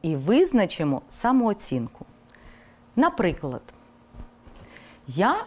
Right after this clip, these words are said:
написав контрольну непогано, але можна було б і краще. Як ви вважаєте, діти, яка це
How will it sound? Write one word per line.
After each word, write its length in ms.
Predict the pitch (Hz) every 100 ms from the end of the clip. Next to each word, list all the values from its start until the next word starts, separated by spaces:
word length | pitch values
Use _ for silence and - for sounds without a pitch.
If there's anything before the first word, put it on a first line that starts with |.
| -
написав 720 | 165 160 170 160 - 175 151 -
контрольну 680 | 143 139 - 349 349 330 294 -
непогано, 960 | 175 247 262 220 151 170 156 127 117 - -
але 300 | 175 175 151
можна 640 | 135 139 175 302 330 330
було 280 | 302 294 294
б 120 | - - -
і 80 | 220
краще. 560 | - 151 127 - - - - - -
Як 200 | 392 233
ви 60 |
вважаєте, 520 | 185 180 180 175 170 170
діти, 340 | 160 - 139 - -
яка 380 | 254 392 - 160
це 240 | - 143